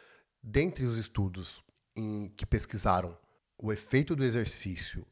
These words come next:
em cima de depressão, ansiedade, dor e sofrimento, haviam pessoas com, em vários estudos, tá? Câncer, depressão, demência,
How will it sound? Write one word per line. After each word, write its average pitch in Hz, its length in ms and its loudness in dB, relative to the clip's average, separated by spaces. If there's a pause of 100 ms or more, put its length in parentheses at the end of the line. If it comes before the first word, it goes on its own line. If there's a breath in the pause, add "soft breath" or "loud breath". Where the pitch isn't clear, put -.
(120)
em 110 160 -10
cima 107 460 -2
de 95 120 -6
depressão, 101 760 -2
ansiedade, 95 680 0
dor 101 300 4
e 101 40 -2
sofrimento, 135 720 -2 (380 loud breath)
haviam 117 320 0
pessoas 92 540 -4
com, 95 260 -8 (240)
em 104 120 -6
vários 101 280 4
estudos, 87 380 -2
tá? 120 320 -2 (460 soft breath)
Câncer, 147 520 2 (160)
depressão, 139 720 0 (140)
demência, 117 720 0